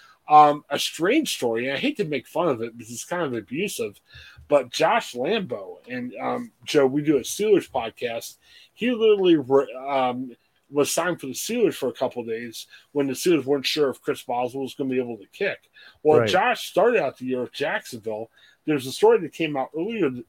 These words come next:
Speaker 1: tonight. I'm assuming that may have led to the firing, where, uh, Urban Meyer allegedly, according to Josh Lambo, kicked Josh Lambo in the leg during a preseason.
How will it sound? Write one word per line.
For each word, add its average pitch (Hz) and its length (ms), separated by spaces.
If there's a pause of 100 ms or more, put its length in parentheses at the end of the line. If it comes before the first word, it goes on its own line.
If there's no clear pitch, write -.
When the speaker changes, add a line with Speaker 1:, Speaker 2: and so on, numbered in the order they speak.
(100)
Speaker 1:
tonight. 117 480
I'm 285 140
assuming 202 540 (320)
that 160 220
may 151 120
have 120 180
led 131 260
to 131 140
the 113 120
firing, 151 520 (520)
where, 139 400 (440)
uh, 156 140 (100)
Urban 214 320
Meyer 170 400
allegedly, 123 800
according 147 360
to 131 80
Josh 135 340
Lambo, 127 540 (540)
kicked - 440 (200)
Josh 143 360
Lambo 135 420
in 131 80
the 123 100
leg 131 460 (400)
during 147 220
a 135 60
preseason. 135 760